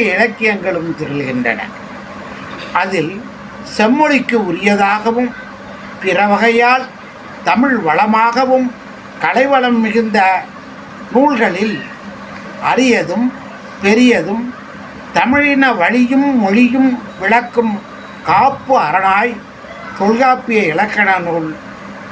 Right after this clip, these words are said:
முற்பட நிற்கின்றது. தொல்காப்பியம் தமிழ் மொழியின் அடையாளம் மட்டுமல்ல, அது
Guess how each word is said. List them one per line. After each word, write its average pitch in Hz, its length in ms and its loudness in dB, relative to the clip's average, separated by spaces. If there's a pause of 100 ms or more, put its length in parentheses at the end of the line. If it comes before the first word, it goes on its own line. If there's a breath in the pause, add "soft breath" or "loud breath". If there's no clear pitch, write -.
(1120)
முற்பட 202 480 2
நிற்கின்றது. 135 640 -4 (1300)
தொல்காப்பியம் 214 840 2
தமிழ் 226 320 4
மொழியின் 185 440 2
அடையாளம் 202 600 2
மட்டுமல்ல, 202 460 2 (1040)
அது 175 260 0